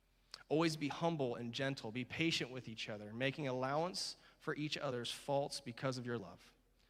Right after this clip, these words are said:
Make every effort to keep yourselves united in the Spirit, binding yourselves together with peace. For there is one body and one Spirit, just as you, just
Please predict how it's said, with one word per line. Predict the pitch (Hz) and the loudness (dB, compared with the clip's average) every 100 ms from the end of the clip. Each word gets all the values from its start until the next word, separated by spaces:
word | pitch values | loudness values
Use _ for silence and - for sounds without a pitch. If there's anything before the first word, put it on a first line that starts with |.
| _ - | _ -2
Make | 123 | 2
every | 135 135 127 | 4 4 2
effort | 139 156 151 | 0 0 0
to | 147 | -2
keep | - 147 | -4 -4
yourselves | 127 - 135 123 | -2 -2 -2 -2
united | 120 123 127 143 151 | -2 2 2 2 0
in | 151 | -2
the | |
Spirit, | 147 - - 117 117 113 | -2 -2 -2 -2 0 4
binding | 131 156 170 | 4 6 2
yourselves | 170 170 151 147 | 0 2 2 2
together | - 135 113 117 117 - - - - | 0 -2 0 0 -4 -8 -20 -18 -8
with | 117 - | -8 -6
peace. | - 110 98 - - - - _ _ _ _ _ - | -6 -4 -4 -2 -4 -6 -14 _ _ _ _ _ -6
For | |
there | 120 | -2
is | 110 113 | -2 -4
one | 113 139 | -2 0
body | 143 127 123 123 120 | 4 4 4 0 -4
and | 107 107 | -10 -4
one | 117 131 | -2 0
Spirit, | 131 - 117 113 113 110 - - - | 0 -2 -2 -2 -2 -4 -12 -20 -2
just | 139 180 180 | 6 6 6
as | 185 151 | 0 0
you, | 151 151 160 147 | -2 -4 -4 -2
just | 151 185 - | 0 0 -2